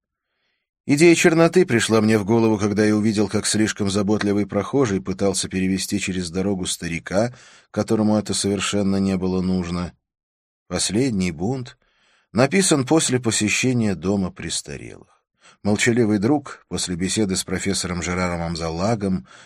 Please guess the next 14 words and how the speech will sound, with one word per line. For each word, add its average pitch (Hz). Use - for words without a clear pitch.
биологом, 95
изучающим 87
различные 87
формы 85
жизни. 80
Научное 151
открытие, 147
описанное 107
в 101
новелле, 110
малоизвестно, 107
но 78
совершенно 76
реально. 95